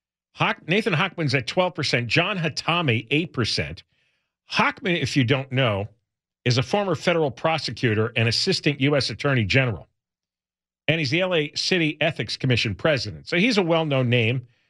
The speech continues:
Uh, he has run for other offices. Uh, so, uh, he, he's got some name recognition. Um, so, uh, Gascon eighteen, Hochman twelve, John Hatami, uh, a deputy D A. We've had him on the show many times,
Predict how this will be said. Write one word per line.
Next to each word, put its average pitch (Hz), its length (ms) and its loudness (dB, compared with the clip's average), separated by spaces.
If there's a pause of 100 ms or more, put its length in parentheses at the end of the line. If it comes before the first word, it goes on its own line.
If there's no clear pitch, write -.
(180)
Uh, 110 240 0
he 139 240 0
has 127 220 0
run 131 440 2
for - 240 -2
other 147 240 0
offices. 113 680 -2 (520)
Uh, 113 200 2
so, 127 420 0
uh, 127 340 2
he, 131 220 0
he's 131 200 0
got 160 220 2
some 135 180 0
name 143 260 2
recognition. 87 640 -6 (600)
Um, 120 680 0
so, 151 400 0
uh, 123 480 -2
Gascon 190 460 0
eighteen, 170 420 0
Hochman 151 460 0
twelve, 131 400 0 (200)
John 208 320 2
Hatami, 151 640 -2 (640)
uh, 113 200 0
a 117 80 0
deputy 135 360 0
D 117 220 2
A. 104 120 2
We've 113 120 -2
had 123 180 2
him 139 140 0
on 123 140 2
the 113 80 -2
show 135 180 2
many 113 220 2
times, 107 500 0